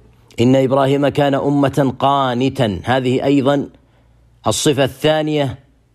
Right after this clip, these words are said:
من صفات إبراهيم التي ذكرها الله سبحانه وتعالى عنه.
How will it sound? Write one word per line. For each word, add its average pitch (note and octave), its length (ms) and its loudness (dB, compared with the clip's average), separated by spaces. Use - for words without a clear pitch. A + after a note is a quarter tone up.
من C#3+ 480 0
صفات C3+ 420 0
إبراهيم B2+ 580 2
التي A#2+ 300 0
ذكرها A#2+ 400 0
الله A#2 260 0
سبحانه A#2+ 380 -2
وتعالى A2 360 0
عنه. G#2+ 280 -4